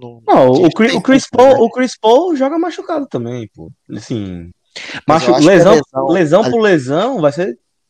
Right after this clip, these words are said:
Speaker 2: dá pra entender, tá,
Speaker 1: Mas
Speaker 2: sabe?
Speaker 1: então, eu tinha visto que a lesão do, do, do Anthony Davis era coisa de dez a quinze dias, fraga.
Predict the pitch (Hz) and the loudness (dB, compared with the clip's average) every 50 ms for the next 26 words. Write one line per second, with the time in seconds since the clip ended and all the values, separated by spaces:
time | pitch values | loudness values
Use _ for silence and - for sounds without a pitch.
0 | _ _ 127 120 131 135 - 262 285 - 330 208 139 123 120 113 107 - - 87 | _ _ -6 -4 -2 -2 -2 -4 -8 -6 -6 -6 -4 -4 -4 -6 -6 -10 -12 -14
1 | 85 - - 131 113 98 87 82 - 127 117 113 110 110 - - - 143 143 127 | -14 -10 -8 -8 -8 -8 -10 -10 -8 -8 -8 -6 -8 -10 -10 -10 -10 -10 -14 -16
2 | 110 127 139 151 - - 156 - 156 147 147 147 135 123 117 131 127 135 143 139 | -14 -12 -12 -12 -12 -12 -10 -6 -6 -4 -2 -4 -4 -4 -6 -6 -8 -8 -8 -10
3 | 131 135 131 123 113 95 110 120 117 113 110 107 104 104 110 - _ _ _ _ | -12 -12 -12 -12 -12 -14 -14 -14 -14 -12 -12 -12 -14 -14 -16 -18 _ _ _ _
4 | _ _ 104 113 117 117 110 110 110 113 110 110 110 104 110 104 104 113 120 117 | _ _ _ -20 -20 -18 -18 -18 -18 -20 -20 -18 -16 -12 -10 -8 -8 -8 -8 -10
5 | 127 127 120 127 127 135 139 139 135 - - 135 135 135 135 131 - 127 127 127 | -14 -12 -8 -6 -6 -4 -4 -6 -8 -8 -10 -10 -10 -10 -12 -12 -14 -8 -2 -2
6 | 117 127 147 143 - 160 156 160 208 208 147 120 110 113 113 104 - - - 110 | -2 -2 -2 -8 -12 -12 -12 -12 -12 -12 -12 -12 -10 -8 -8 -8 -10 -12 -10 -8
7 | 120 123 117 110 110 | -6 -6 -6 -8 -10